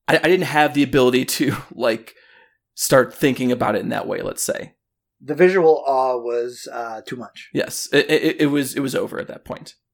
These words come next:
Speaker 1: And, and, and if, if we're talking about things we like, I will also say K-,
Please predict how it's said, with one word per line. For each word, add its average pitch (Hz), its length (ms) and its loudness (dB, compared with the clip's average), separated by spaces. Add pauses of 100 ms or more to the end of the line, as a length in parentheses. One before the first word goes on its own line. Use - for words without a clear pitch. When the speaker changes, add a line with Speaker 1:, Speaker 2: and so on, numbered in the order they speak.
(360)
Speaker 1:
And, 311 120 4
and, 175 260 2
and 170 180 4
if, 175 140 6
if - 140 0
we're 196 60 2
talking 220 180 2
about 208 100 2
things 190 220 2
we 170 80 6
like, 139 340 4
I 139 80 4
will 131 80 4
also 135 240 2
say 139 380 -2 (260)
K-, - 220 -8